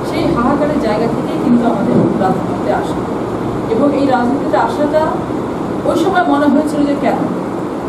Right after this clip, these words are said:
কিন্তু এখন মনে হয় কতটা যুক্তিযুক্ত। কারণ বর্তমান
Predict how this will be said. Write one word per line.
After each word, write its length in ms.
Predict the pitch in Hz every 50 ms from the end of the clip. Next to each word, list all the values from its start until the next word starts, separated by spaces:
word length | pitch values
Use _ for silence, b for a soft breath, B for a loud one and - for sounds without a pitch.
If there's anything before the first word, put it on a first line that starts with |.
| - -
কিন্তু 180 | - 302 302 277
এখন 200 | 254 - 269 262
মনে 220 | 247 240 240 233
হয় 100 | 233 226
কতটা 300 | 220 208 196 196 - -
যুক্তিযুক্ত। 580 | - - 185 185 180 180 180 - - - - - - - 151 - - - - - - - - - - - - - - - -
কারণ 280 | 226 226 226 233 294 - - - - - - - - - - - - - - - - - - - - -
বর্তমান 600 | 220 247 247 - - - 311 294 294 302 302 302